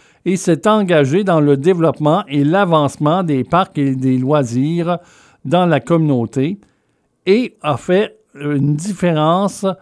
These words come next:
par conséquent, améliorer la qualité de vie du canton de Tiny. Le prix du bénévolat communautaire commémoratif Corey Hamelin. Ce prix du bénévolat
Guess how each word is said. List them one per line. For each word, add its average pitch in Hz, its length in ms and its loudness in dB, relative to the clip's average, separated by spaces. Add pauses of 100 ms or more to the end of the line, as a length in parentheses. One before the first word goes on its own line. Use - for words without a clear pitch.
(160)
par 151 180 -2
conséquent, 165 720 -2 (380)
améliorer 180 640 2
la 165 120 0
qualité 170 540 -2
de 143 140 -2
vie 123 340 -4
du 117 240 -12
canton 143 400 -2
de 131 140 -2
Tiny. 113 600 -2 (840)
Le 175 160 4
prix 247 300 0
du 165 140 -2
bénévolat 196 720 4
communautaire 190 720 2
commémoratif 196 960 0 (120)
Corey 214 480 0
Hamelin. 143 500 2 (460)
Ce - 220 -2
prix 240 380 0
du 156 200 -2
bénévolat 151 840 2